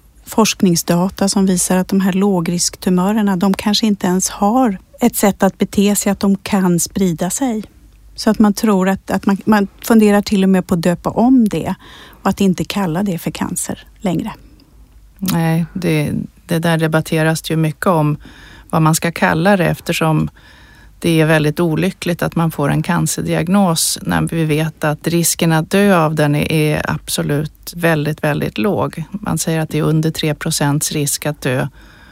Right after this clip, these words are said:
Speaker 2: om man inte behandlar den, och om man behandlar en cancer omedelbart så ligger den risken strax under två procent. Så att skillnaden där är,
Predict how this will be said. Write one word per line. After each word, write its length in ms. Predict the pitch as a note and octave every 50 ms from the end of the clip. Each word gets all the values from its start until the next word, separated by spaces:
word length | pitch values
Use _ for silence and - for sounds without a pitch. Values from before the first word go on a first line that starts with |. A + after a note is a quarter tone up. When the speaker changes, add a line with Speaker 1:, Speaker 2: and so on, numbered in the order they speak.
| - - - - - _
Speaker 2:
om 180 | - F3 E3
man 140 | D#3+ D#3 D#3+
inte 300 | D#3+ D3+ C#3+ D3+ - E3+
behandlar 540 | F3 F3+ F3 F3+ D#3+ D#3+ D3+ D3 C#3+ C#3+ C#3+
den, 260 | C#3+ C3+ C#3 D3 C#3+
och 300 | - - D#3 D#3 - - - - -
om 180 | - D#3 D3 D3+
man 160 | D3+ D3+ D3+
behandlar 480 | D#3 D#3 D#3 D#3 D#3 D3+ D3+ D3 D3
en 140 | D#3 D3+ D3+
cancer 600 | D#3 - D3+ C#3+ D3+ - - - D3+ - - -
omedelbart 720 | - D#3+ D#3+ D#3 D3+ - D#3 D#3+ E3+ F3+ E3+ F3+ F3 E3+ -
så 140 | - - D#3
ligger 260 | D#3 D#3 D3+ D#3 D#3
den 260 | D3+ D3+ C#3+ C#3+ C#3+
risken 360 | D3 C#3+ D3+ - - - D#3+
strax 320 | D#3+ - - C#3 D3+ - -
under 200 | D#3 D3+ D3+ D#3+
två 300 | - - - G#3+ A3+ G#3
procent. 540 | - - - F3 - - - - - D#3+ -
Så 100 | - D#3+
att 120 | E3 -
skillnaden 580 | - - E3 D#3 D#3+ E3 F3+ F#3 F#3 F#3+ F#3 E3+
där 240 | D3+ D3 C#3+ C#3+
är, 180 | - C#3 -